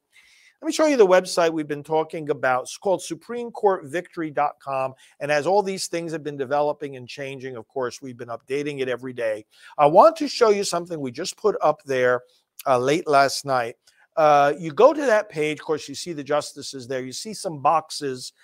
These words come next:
there with links to certain key resources. I want you to be able to use these. I want you to be able to find these.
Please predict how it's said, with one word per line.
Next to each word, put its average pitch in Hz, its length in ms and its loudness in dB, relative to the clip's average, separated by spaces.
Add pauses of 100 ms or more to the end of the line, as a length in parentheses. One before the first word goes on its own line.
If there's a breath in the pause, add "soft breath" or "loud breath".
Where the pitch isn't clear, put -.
(160 soft breath)
there 139 300 2
with 135 160 0
links 156 440 -4
to - 120 -16
certain 160 400 -8
key 175 260 -10
resources. 135 840 -6 (320 soft breath)
I 170 60 4
want 202 200 6
you 214 100 2
to 190 80 2
be 160 220 2
able 156 160 -2
to 143 80 -2
use 151 320 -4
these. 151 180 -8
I 139 60 -6
want 143 160 -4
you 151 80 -4
to 143 60 -4
be 135 160 -4
able 123 200 -6
to - 60 -20
find 147 380 -4
these. 123 280 -8